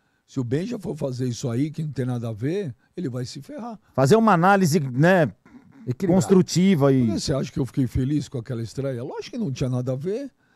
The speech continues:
Speaker 1: mas foi uma coisa muito, teve que ser abate-caixa. Agora, você já, é, dá o
Speaker 3: Veredito.
Speaker 1: o veredicto.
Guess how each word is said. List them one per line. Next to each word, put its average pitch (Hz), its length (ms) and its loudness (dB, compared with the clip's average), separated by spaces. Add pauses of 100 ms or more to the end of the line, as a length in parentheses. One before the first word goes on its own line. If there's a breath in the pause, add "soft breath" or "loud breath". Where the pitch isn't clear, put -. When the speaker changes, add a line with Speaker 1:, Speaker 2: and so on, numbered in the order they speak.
(240)
Speaker 1:
mas 139 180 -2
foi - 160 -4
uma 185 180 -6
coisa 185 360 -6
muito, 202 720 -8 (100)
teve 175 220 -2
que 196 100 -12
ser 185 200 -8
abate-caixa. 185 880 -10 (1500)
Agora, 131 300 -2
você 135 380 -4
já, 160 540 -4 (1400)
é, 120 680 -4
dá 110 220 -4
o 143 340 -6 (520)
Speaker 3:
Veredito. 139 300 2
Speaker 1:
o 143 100 0
veredicto. 135 500 -2